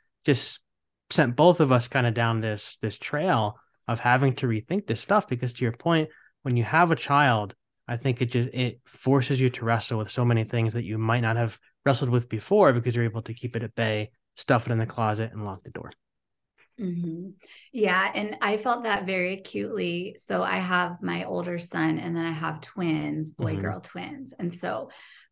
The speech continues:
Speaker 2: when I was pregnant with my twins was when I felt very acutely um, I need to be more vocal about some things that have always bothered me.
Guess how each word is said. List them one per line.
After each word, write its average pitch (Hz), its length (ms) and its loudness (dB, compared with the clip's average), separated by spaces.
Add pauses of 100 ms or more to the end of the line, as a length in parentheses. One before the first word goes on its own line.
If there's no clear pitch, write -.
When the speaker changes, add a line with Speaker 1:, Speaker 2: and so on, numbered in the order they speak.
(120)
Speaker 2:
when 180 300 -2
I 170 160 0
was 170 220 -6
pregnant 185 580 -4
with 185 380 -6 (100)
my 175 200 -8
twins 196 800 -4 (120)
was 180 300 -2
when 175 180 0
I 185 140 -4
felt - 400 -6
very 185 320 0
acutely 175 800 -6 (520)
um, 170 500 -4 (160)
I 170 220 -2
need 180 380 2
to 170 540 -6 (100)
be 185 160 -2
more 165 320 0
vocal 165 580 -2
about 175 560 0
some 180 340 -4
things 170 340 -4
that 165 300 -2
have 180 200 -6
always 190 480 -4
bothered 247 420 0
me. 233 380 -4